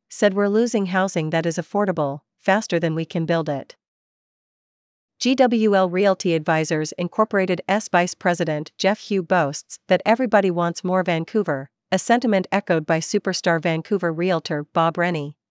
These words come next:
The three thousand three hundred new housing units in Oak Ridge Park are being marketed at two thousand five hundred dollars per square foot in sales offices in Shanghai and Dubai.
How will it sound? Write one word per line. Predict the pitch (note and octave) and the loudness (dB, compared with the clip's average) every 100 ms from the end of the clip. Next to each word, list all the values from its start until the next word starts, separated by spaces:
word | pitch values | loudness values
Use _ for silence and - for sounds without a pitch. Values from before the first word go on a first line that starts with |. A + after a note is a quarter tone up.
| _ _ _ _ _ _ _ | _ _ _ _ _ _ _
The | G#3+ | 0
three | - C4 D4 | 2 0 4
thousand | B3+ G#3+ F#3+ F3 | 6 4 2 -2
three | - G#3+ | 0 0
hundred | G#3 G#3+ F#3+ | 0 0 0
new | F3+ F3+ | 0 -2
housing | E3 F#3 F#3+ E3 | 0 0 0 -2
units | D#3+ D#3 D3 - - | -2 -2 -4 -6 -4
in | F#3 | -2
Oak | F3+ G#3 | 0 0
Ridge | E3+ - | -2 -4
Park | - D#3 C#3 - - | -4 -2 -2 -4 -2
are | F#3+ | 2
being | G#3+ G3+ F#3 | 2 2 2
marketed | F#3+ G#3 E3 D3+ | 0 0 -2 0
at | D#3 D#3+ | 0 -2
two | - A#3 | -2 -2
thousand | A#3+ G#3 F#3+ E3 | 2 2 2 -2
five | - F3+ F3+ | 0 2 2
hundred | G3 F#3 E3+ | 0 -2 0
dollars | E3+ F3 D#3 D3+ | 0 2 0 -2
per | - E3 | -6 -6
square | - - F3 | -6 -2 -2
foot | E3+ - F#3+ C#3+ - | -2 0 0 0 -4
in | F3 | -4
sales | - G3 F#3 E3+ | -2 0 0 0
offices | D#3+ D#3 E3 - D3+ C#3+ - | -2 -2 -4 -4 -4 -4 -6
in | F3 F3 | -4 -2
Shanghai | - F#3 F#3 F#3 D#3 D3+ - | -2 -2 -2 -2 -2 -4 -4
and | F3 | -2
Dubai. | E3+ D#3+ F3+ C#3+ | 0 0 0 -2